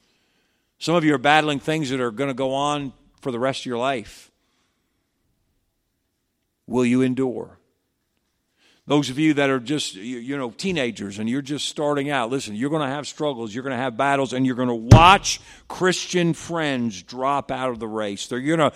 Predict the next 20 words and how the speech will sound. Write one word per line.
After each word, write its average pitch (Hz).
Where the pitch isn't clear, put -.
watch 170
somebody 185
that's 143
sitting 139
near 180
you 180
this 156
very 151
night, 127
five -
years 143
from 120
now, 123
is 120
gonna 123
be 120
making 117
fun 131
of 110
you 104